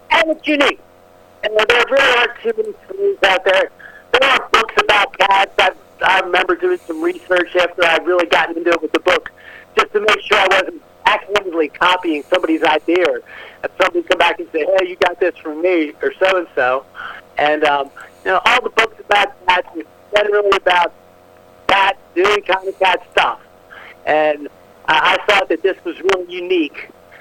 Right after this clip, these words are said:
and, uh, and taking it into the Old West, th-, there's just so much written today that is in, uh, if it's not in the romance genre,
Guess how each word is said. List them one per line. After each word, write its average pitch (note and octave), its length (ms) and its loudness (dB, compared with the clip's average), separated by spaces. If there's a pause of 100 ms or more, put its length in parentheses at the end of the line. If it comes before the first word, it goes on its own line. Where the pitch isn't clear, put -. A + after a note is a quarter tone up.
(120)
and, C#3+ 280 0
uh, C3+ 200 2
and C#3 160 -10
taking F3+ 280 0
it D#3+ 220 0
into E3 260 -4
the E3 140 0
Old E3+ 240 2
West, E3 260 0 (760)
th-, D3+ 140 -2
there's D#3+ 220 0 (120)
just E3 140 -6 (140)
so F#3+ 100 4
much F3 240 0
written E3+ 280 -2
today D3 540 0
that C#3+ 180 0
is C#3 160 -2
in, D3 220 -2 (460)
uh, C#3 220 2
if C#3 80 -4
it's - 180 -2
not G#3+ 300 2
in F3+ 120 0
the D#3+ 280 0 (380)
romance G3 540 2 (200)
genre, E3+ 720 -2